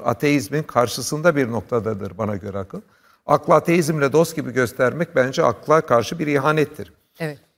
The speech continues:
Speaker 1: İkincisi akla diğer bir ihanet böyle New Age gruplar var. Ee, Amerika'da da var, Türkiye'de de var, Hindistan'da, dünyanın birçok yerinde var bunlar.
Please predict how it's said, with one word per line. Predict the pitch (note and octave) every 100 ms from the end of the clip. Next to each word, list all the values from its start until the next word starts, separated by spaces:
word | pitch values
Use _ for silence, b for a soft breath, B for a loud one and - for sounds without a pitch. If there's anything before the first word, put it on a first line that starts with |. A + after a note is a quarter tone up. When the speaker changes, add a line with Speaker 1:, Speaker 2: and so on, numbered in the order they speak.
| -
Speaker 1:
İkincisi | D3 G#3 G3+ G#3+ -
akla | F#3 G#3+ G3
diğer | A3 G3+ E3+
bir | F3+
ihanet | F3+ F3 G3 A3+
böyle | F3+ F#3 F#3
New | G3 F#3+
Age | F#3 -
gruplar | E3+ E3 D3+ D3 A#2+
var. | G2 F#2 _ _ _ _ _ _ _ _ _ _ _ -
Ee, | C#3+ B2+ A#2+ A#2 A#2 A2 G#2+ - - _ -
Amerika'da | D3 D3+ C#3+ C#3+ B2 C3
da | B2+
var, | B2+ B2+ C3
Türkiye'de | C3 - B2+ A#2 B2
de | B2+
var, | B2+ B2
Hindistan'da, | C3 B2 A2+ C3 B2 A#2+
dünyanın | B2 C3+ C3+ C#3
birçok | D3+ C3+ -
yerinde | A#2+ A#2 A#2+ A#2+
var | A2 G#2+
bunlar. | A2+ B2 G3+